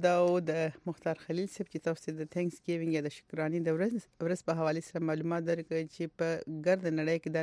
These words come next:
نمانځلې کیږي، خو په امریکا کې دا یو ځانګړی رنګ لري په دې حوالې سره چې په دې ورځ باندې دلته خاص قسمه د فوټبال میچونه وي. خلک اکثر کورونو کې ناستې په ګډه چې ټول راغونډ شوي، مور، پلار، وروڼه، خویندې، ملګري، نو هغوی، آه،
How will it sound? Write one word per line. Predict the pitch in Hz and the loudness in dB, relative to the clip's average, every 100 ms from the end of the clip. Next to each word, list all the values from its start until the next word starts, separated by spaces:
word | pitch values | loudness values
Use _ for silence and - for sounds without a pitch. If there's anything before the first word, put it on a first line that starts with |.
| 160 | 0
نمانځلې | 156 156 156 156 151 | 0 0 -2 -4 -4
کیږي، | - 220 208 202 190 | -4 -4 -2 -2 -4
خو | - 214 208 156 | 0 2 2 2
په | 156 | 2
امریکا | 156 151 185 | 0 2 0
کې | - 160 | 0 0
دا | 160 | 2
یو | 160 156 151 | 2 0 -2
ځانګړی | 151 156 175 175 180 | 0 2 4 6 4
رنګ | 208 202 | 4 0
لري | 185 185 | -2 -2
په | 170 | -2
دې | 160 156 | -2 -2
حوالې | 156 156 202 - | -2 -2 -4 -2
سره | 202 202 - - - - | 0 0 -4 -16 -14 -6
چې | 202 | 2
په | 180 | 4
دې | 185 202 | 4 2
ورځ | 202 185 | 4 4
باندې | 180 175 170 170 | 4 2 0 0
دلته | 202 190 175 - - | 0 2 2 0 0
خاص | 208 208 - | -2 -2 -4
قسمه | - 170 | 0 0
د | - | 0
فوټبال | 170 170 180 175 | 2 4 6 4
میچونه | 165 - 254 226 | 2 4 4 4
وي. | 214 - | 0 2
خلک | 214 202 | 0 0
اکثر | 165 208 196 | -4 -4 -2
کورونو | 190 190 202 | 0 2 2
کې | 196 214 | 2 2
ناستې | 220 - | 2 4
په | 196 185 | 4 6
ګډه | 202 190 | 6 4
چې | - | 0
ټول | 180 180 | -2 0
راغونډ | 170 175 165 | 0 0 -4
شوي، | - 185 180 | -4 -2 0
مور، | 180 170 | 0 2
پلار، | 180 175 | 2 2
وروڼه، | 175 175 165 | 0 -4 -4
خویندې، | 190 185 175 170 - - - 185 | -2 0 -2 -4 -8 -18 -2 0
ملګري، | 196 240 240 220 | 4 4 4 2
نو | 208 | 0
هغوی، | 180 214 | 2 0
آه، | 175 - - 160 180 170 - - - | 0 -8 -4 0 2 0 -2 -8 -20